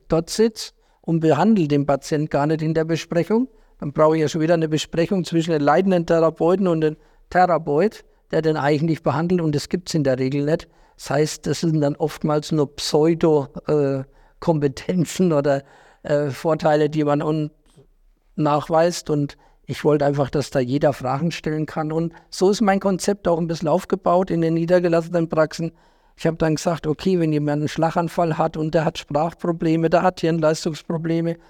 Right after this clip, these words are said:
der hat Gangprobleme, dann kann ich alle drei Sachen in einem, ähm, anbieten, ohne dass ich jetzt mit verschiedenen Praxen Kontakt aufnehmen muss und hab das alles selbst in der Hand. Und das hat sich,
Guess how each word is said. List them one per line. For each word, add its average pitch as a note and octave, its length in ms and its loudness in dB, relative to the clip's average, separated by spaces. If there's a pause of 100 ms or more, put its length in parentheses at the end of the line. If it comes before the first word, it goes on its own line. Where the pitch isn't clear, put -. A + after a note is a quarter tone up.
(160)
der E3 80 -2
hat - 140 -4
Gangprobleme, E3 640 0
dann C#3 100 -2
kann C#3 160 -2
ich C#3+ 140 -2
alle D3+ 220 -2
drei D3+ 220 0
Sachen D3 360 -2
in C#3+ 100 -2
einem, D#3+ 540 -2 (680)
ähm, D3+ 380 -2
anbieten, F3+ 640 -2
ohne F3 380 2
dass D3+ 360 0
ich E3 240 -4
jetzt D#3 360 -4
mit D#3 180 -2
verschiedenen F#3+ 640 0
Praxen D#3 420 -2
Kontakt D#3 540 -4
aufnehmen D3 560 -2
muss E3+ 300 -4
und C#3 320 -4 (340)
hab C#3 200 -4
das - 180 0
alles C3+ 240 2
selbst - 340 -6
in C3+ 80 -2
der B2+ 160 0
Hand. B2 340 -4
Und C3+ 220 -8
das - 180 -6
hat A#2+ 140 -2
sich, D#3 220 -2